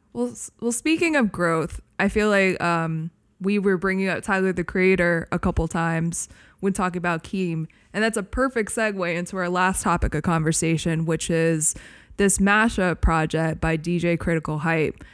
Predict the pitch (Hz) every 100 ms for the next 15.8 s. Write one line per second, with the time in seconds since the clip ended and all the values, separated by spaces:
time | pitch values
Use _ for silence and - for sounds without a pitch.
0 | - - 196 196 196 180 185 165 - 185
1 | 175 165 156 - 202 202 202 175 165 151
2 | - - _ _ - 202 196 - 202 185
3 | 185 180 180 175 160 165 165 - 190 160
4 | 180 180 180 175 170 175 180 180 - -
5 | - - - 180 170 175 180 170 185 196
6 | 233 247 - 180 208 247 - 170 165 156
7 | 139 - 90 - - - 170 165 - 160
8 | 135 - _ - 165 170 160 147 73 -
9 | 185 _ - 180 165 165 190 185 180 190
10 | 175 175 175 170 165 165 - - _ _
11 | _ _ _ 196 202 202 202 202 196 190
12 | 180 175 175 165 170 147 - 165 147 165
13 | 160 156 - - _ _ _ - 175 -
14 | - 170 175 165 - 165 160 143 - 151
15 | - 113 60 - 55 - -